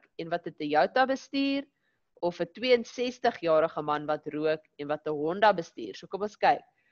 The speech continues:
"Vyfenveertig en tweeënsestig, wie is die veiligste?" Die tweeënsestigjarige. So nou, hulle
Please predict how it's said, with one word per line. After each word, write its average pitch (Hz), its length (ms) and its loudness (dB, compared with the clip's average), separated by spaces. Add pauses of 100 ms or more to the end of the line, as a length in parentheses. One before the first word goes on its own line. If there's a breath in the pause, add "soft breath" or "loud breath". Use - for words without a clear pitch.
(400)
"Vyfenveertig 254 1120 2
en 196 160 -6
tweeënsestig, 214 580 0
wie 202 120 -2
is 226 100 -8
die - 140 -10
veiligste?" 240 440 4
Die 269 220 -4
tweeënsestigjarige. 208 1200 2 (600)
So 196 180 0
nou, 175 340 6
hulle 170 180 6